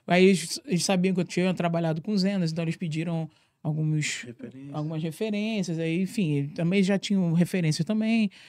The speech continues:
Speaker 1: "Vamos fazer uns joguinhos e tal, barará." Enfim, aí foi indo, foi indo, foi indo. Aí o Fernando teve que sair, aí a gente chamou, chamou a Carol,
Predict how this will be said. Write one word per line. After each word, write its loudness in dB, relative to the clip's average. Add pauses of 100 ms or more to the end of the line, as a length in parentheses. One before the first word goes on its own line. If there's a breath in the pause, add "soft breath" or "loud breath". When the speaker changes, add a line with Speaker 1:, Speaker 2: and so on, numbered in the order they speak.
(160 loud breath)
Speaker 1:
"Vamos 2
fazer 2
uns 6
joguinhos 4
e 2
tal, -4
barará." -4
Enfim, -2
aí 0
foi -10
indo, 6
foi 0
indo, 0
foi 0
indo. -4 (400 soft breath)
Aí 4
o 2
Fernando 4
teve 4
que -4
sair, 4
aí 2
a 6
gente 2
chamou, 4
chamou 2
a 0
Carol, 6